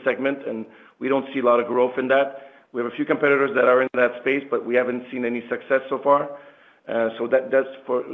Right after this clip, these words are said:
so we're really focusing on our, our existing products. Yeah.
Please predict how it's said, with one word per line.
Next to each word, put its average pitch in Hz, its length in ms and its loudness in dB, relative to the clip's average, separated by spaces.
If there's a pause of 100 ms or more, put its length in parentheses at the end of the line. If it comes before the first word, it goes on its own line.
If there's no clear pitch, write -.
(100)
so 135 80 0
we're 120 280 0
really 156 360 2
focusing 147 340 0
on 123 120 0
our, 123 260 -6
our 117 380 -4
existing 123 480 -6
products. - 380 4 (920)
Yeah. - 120 -8